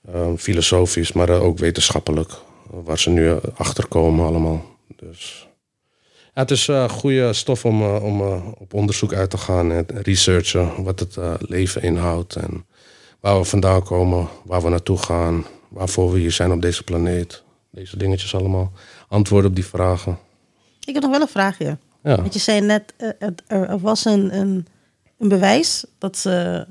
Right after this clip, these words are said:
Speaker 2: eh,
Speaker 1: Mhm.
Speaker 2: dat iets, weet je wel, sterker is dan de Force, dan zoveel atoombommen.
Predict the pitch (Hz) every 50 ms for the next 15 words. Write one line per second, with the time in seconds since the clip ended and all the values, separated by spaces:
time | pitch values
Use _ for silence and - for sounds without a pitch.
0 | 202 202 - - - - - 87 - 107 101 98 98 101 98 - - 214 202 -
1 | - - - 196 180 - 190 - - - 190 190 190 202 185 160 180 165 175 -
2 | - 185 180 180 - 180 175 170 170 165 - 190 180 175 - 185 - 170 - -
3 | 196 190 170 160 151 156 165